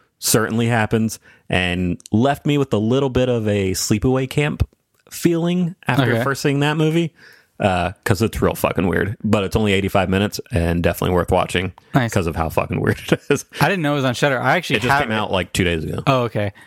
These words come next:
Speaker 2: Uh, I bought it on iTunes a while back and was, like, meaning to watch it, but yeah, everything about it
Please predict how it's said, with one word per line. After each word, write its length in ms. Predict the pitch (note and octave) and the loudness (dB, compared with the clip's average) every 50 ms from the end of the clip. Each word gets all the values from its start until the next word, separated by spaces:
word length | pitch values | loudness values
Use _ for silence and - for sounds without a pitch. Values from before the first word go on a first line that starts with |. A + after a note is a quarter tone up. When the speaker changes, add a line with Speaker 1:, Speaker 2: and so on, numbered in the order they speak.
| - _ _ _ _ _ | -20 _ _ _ _ _
Speaker 2:
Uh, 240 | D3 A#2+ A2 G#2+ A2 - | 0 0 2 0 0 2
I 100 | B2 C#3 | 0 0
bought 220 | C3+ D3+ D3+ D#3 D3+ | 2 2 0 0 0
it 40 | |
on 180 | C#3 C3+ B2+ A#2 | -2 -2 -2 -2
iTunes 640 | G#2+ G#2+ A2+ A2 - B2 A2+ A2 A2 G#2 - - - - - | 0 0 -2 0 0 0 0 0 0 -2 -4 -8 -10 -2 0
a 100 | C#3 A#2+ | 0 2
while 300 | G#2 G#2+ G#2+ G#2+ G#2+ G#2+ | 2 2 2 2 0 0
back 360 | G#2+ G#2 G#2+ G#2+ - - - - _ - | 0 -2 -2 -2 -4 -10 -16 -16 _ -2
and 320 | B2 A2 G2+ G2+ G#2 G#2 | 0 0 2 0 0 0
was, 160 | G2+ G#2 G2+ | -2 -2 -2
like, 240 | - A2+ A2 G#2+ - - - _ _ _ _ | -2 -2 -2 -4 -6 -14 -20 _ _ _ _
meaning 400 | B2+ B2+ C#3+ C3+ B2+ A#2+ A#2+ A#2 | -2 0 2 2 2 2 2 0
to 80 | A2 G#2+ | 0 0
watch 260 | G#2+ G#2+ A2 G#2 - | 0 0 0 0 -2
it, 140 | A#2 G#2+ - | -4 -2 -2
but 80 | - | -2
yeah, 240 | A#2 A2+ A2 G#2 G#2 - - - - - - - - - | 0 0 0 0 -2 -4 -8 -18 -20 -20 -20 -20 -4 -2
everything 340 | C3 C3 C3 B2+ C3+ C3+ | 0 0 0 0 0 0
about 300 | C3 A#2 A#2+ A#2+ A#2+ A#2 | 0 2 2 0 2 0
it 140 | A#2 A#2+ - | -2 -4 -6